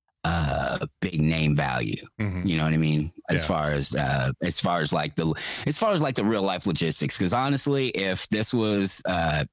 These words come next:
Speaker 1: a, if we had a, as we have a bigger fan base,
Speaker 2: Mm-hmm.
Speaker 1: uh, I thi-, I don't think Wayne, I don't, I don't think Wayne's a number one seed, but I also
Speaker 2: Sure.
Speaker 1: don't think he goes out in the first round either.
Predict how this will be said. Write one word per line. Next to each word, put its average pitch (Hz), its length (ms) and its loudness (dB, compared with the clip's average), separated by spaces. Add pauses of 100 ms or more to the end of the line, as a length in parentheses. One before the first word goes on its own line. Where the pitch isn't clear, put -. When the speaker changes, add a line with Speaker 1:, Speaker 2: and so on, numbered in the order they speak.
(100)
Speaker 1:
a, 85 420 0 (600)
if 95 160 0
we 117 220 2
had 95 180 0
a, 82 280 0 (500)
as 101 220 0
we 127 100 2
have 117 160 0
a 104 40 2
bigger 101 260 2
fan 104 300 0
base, 107 440 0
Speaker 2:
Mm-hmm. 110 260 0
Speaker 1:
uh, - 20 -6 (260)
I 101 100 0
thi-, - 260 -2
I 101 80 0
don't 104 180 0
think 98 160 -2
Wayne, 92 340 0
I 98 160 0
don't, 98 200 -4
I 104 120 -6
don't 98 200 -2
think 98 180 0
Wayne's 95 280 2
a 87 40 2
number 87 200 2
one 82 160 2
seed, 98 440 0
but 92 160 2
I 87 40 0
also 85 260 0
Speaker 2:
Sure. 85 80 4
Speaker 1:
don't 82 180 2
think 82 240 -2
he 85 120 2
goes 82 260 2
out 78 140 -2
in 71 60 0
the 78 60 -2
first 76 220 -2
round 71 260 0
either. 67 300 -4